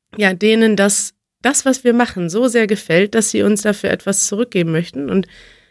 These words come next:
das freut mich. Das ist doch die schönste, das schönste Verhältnis, was man haben kann zu den Menschen, die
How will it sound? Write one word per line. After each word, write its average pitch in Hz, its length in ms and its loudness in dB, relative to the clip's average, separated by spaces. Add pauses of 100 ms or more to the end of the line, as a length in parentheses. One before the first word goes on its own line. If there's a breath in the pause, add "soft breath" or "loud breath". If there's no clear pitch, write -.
das 208 180 -2
freut - 260 -2
mich. 156 140 -2
Das 190 160 -2
ist 202 180 -2
doch 208 80 -2
die 196 180 -4
schönste, 269 720 2
das 208 300 -4
schönste 277 360 2
Verhältnis, 190 640 0
was 185 180 -6
man 190 160 -2
haben 156 320 -2
kann 147 320 -4
zu - 160 -8
den 165 320 2
Menschen, 170 460 -2
die 180 320 0